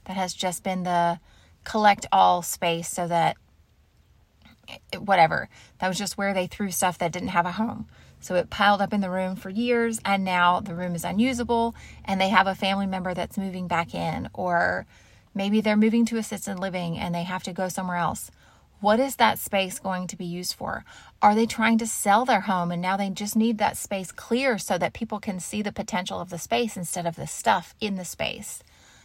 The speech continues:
So what is the motivation? <laughs> Is the motivation selling the home? Okay, let's focus on the money. Let's focus on the, the selling of the home. Let's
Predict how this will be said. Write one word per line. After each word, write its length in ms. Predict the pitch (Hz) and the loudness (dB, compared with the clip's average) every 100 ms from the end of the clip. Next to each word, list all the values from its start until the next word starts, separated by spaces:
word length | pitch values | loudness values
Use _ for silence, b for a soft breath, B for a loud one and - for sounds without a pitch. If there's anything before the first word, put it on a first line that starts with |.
| b | b
So 640 | - - 196 185 185 - - | -8 0 2 4 2 0 -4
what 440 | 190 190 226 247 | -2 6 6 6
is 260 | - 220 190 | 2 0 0
the 80 | 202 | 0
motivation? 960 | 180 185 175 165 - - 226 190 185 - | 2 0 0 0 0 4 6 4 0 -10
<laughs> 420 | - - - - | -18 -20 -16 -6
Is 140 | 214 | -4
the 100 | 208 | 0
motivation 580 | 196 190 185 190 185 196 | 2 2 0 -2 -2 -6
selling 300 | - 180 185 | 0 0 0
the 80 | 185 | -2
home? 320 | 196 190 180 | 0 2 2
Okay, 280 | 175 - 175 | -4 -2 -2
let's 260 | 170 - - | -2 -4 -4
focus 300 | 190 214 208 | -6 -4 0
on 140 | 208 | 2
the 80 | 208 | 2
money. 380 | 208 196 175 208 b b b b | 2 0 -6 -10 b b b b
Let's 260 | 185 175 - | -10 -8 2
focus 360 | 185 190 220 | 2 4 0
on 140 | 214 208 | 2 2
the, 320 | 190 185 - | 4 2 -2
the 160 | 196 185 | -8 -8
selling 460 | - 202 202 208 | 2 4 4 4
of 100 | 208 | 0
the 120 | 190 | -2
home. 460 | 196 202 180 180 208 B B B - | -2 0 -2 -4 -8 B B B -2
Let's 300 | 190 180 - | 0 0 -6